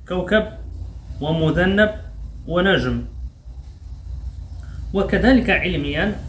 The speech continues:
آه، كما قلنا، ف-، فلديه خصائص، خصائص النجم وخصائص الكوكب، وكذلك لديه ذنب طويل وذيل طويل، فهو مذنب كذلك.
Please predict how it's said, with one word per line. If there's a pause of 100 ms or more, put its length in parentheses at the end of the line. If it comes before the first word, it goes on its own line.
(200)
آه، (100)
كما
قلنا،
ف-،
فلديه
خصائص، (600)
خصائص
النجم (680)
وخصائص
الكوكب، (720)
وكذلك
لديه
ذنب
طويل
وذيل
طويل، (100)
فهو
مذنب
كذلك.